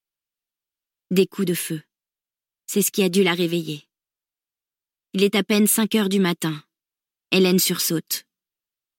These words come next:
Elle entend le bruit des bottes. Puis elle entend son propre cœur faire plus de bruit que les bottes à l'étage en dessous.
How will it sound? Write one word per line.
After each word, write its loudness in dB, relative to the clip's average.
Elle 4
entend 4
le 4
bruit 0
des 0
bottes. -6
Puis 4
elle 4
entend 0
son -2
propre -2
cœur -2
faire -8
plus 0
de 4
bruit 0
que -2
les 0
bottes 0
à 0
l'étage 2
en 0
dessous. -8